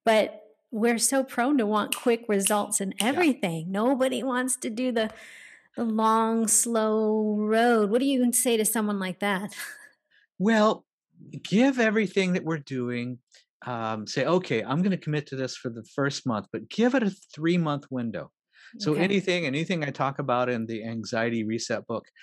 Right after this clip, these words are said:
Speaker 2: go ahead, just say, "Okay, okay, I'll do this experiment." Give it a good three months. Uh, some of this you'll see some change within a month,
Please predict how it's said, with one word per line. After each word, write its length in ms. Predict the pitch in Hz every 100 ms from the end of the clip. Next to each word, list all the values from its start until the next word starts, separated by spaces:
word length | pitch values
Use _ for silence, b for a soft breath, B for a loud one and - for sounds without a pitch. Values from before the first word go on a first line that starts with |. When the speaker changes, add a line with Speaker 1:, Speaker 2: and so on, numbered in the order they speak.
| B B -
Speaker 2:
go 200 | 180 254
ahead, 460 | 240 214 185 180 b b _
just 140 | 160 -
say, 120 | 151
"Okay, 560 | 240 277 247 220 220 175
okay, 560 | 180 202 175 180 180
I'll 200 | 156 175
do 140 | 165 165
this 220 | 160 190
experiment." 540 | 185 - 117 127 117
Give 240 | 104 156 302
it 80 | - -
a 80 | 170
good 400 | 139 143 156 175 _ _ -
three 160 | 175
months. 380 | 156 120 - - b b b
Uh, 160 | 127 117
some 240 | - 214
of 60 | 254
this 240 | 247 -
you'll 80 | 214
see 180 | - 190
some 160 | 202 185
change 300 | 170 160 151
within 300 | 131 131 143
a 80 |
month, 320 | 143 98 135